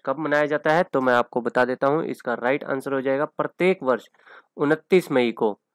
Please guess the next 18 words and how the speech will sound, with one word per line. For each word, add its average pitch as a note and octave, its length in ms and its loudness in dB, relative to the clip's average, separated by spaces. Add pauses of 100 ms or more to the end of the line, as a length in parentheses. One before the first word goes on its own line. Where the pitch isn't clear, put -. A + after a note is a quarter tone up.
(240)
कब? F3+ 220 2 (540)
तो C#3 80 -2
उनतीस C#3+ 520 -4
मई C#3 160 2
को E3 140 0 (160)
अंतर्राष्ट्रीय C#3 680 -2 (120)
एवरेस्ट C3+ 420 -4
दिवस B2 300 -4
मनाया G#2+ 260 -4
जाता G2+ 280 -8
है। G#2 180 -6 (500)
इसी F3+ 260 2
दिन E3 260 -2 (120)
उनतीस D#3+ 440 -2
मई B2+ 140 0
को A2+ 260 -4 (400)
नेपाल C3+ 480 0
के, A#2 180 -4